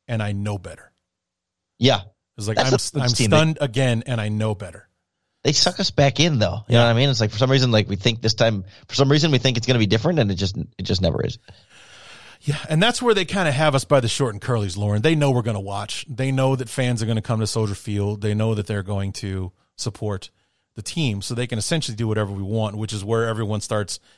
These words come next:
Speaker 1: pounding the table again as to why the McCaskies need to sell the team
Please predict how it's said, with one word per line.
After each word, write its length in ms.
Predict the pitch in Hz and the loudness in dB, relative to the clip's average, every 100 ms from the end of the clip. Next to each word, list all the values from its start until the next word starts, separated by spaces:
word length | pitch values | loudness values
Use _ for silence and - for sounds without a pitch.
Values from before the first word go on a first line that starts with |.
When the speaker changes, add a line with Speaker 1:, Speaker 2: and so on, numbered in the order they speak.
| _ | _
Speaker 1:
pounding 300 | - 120 107 | -4 -2 -2
the 60 | 101 | -4
table 280 | 123 110 98 | -4 -4 -6
again 400 | 87 110 101 92 _ _ _ | -6 -4 -4 -6 _ _ _
as 160 | 104 - | -10 -6
to 120 | 107 | -6
why 300 | 92 104 98 | -4 -4 -4
the 80 | 98 | -6
McCaskies 540 | 92 - 95 - 101 | -8 -6 -6 -8 -12
need 80 | 98 | -10
to 60 | - | -8
sell 180 | 101 | -8
the 60 | 92 | -10
team 260 | - 101 | -12 -12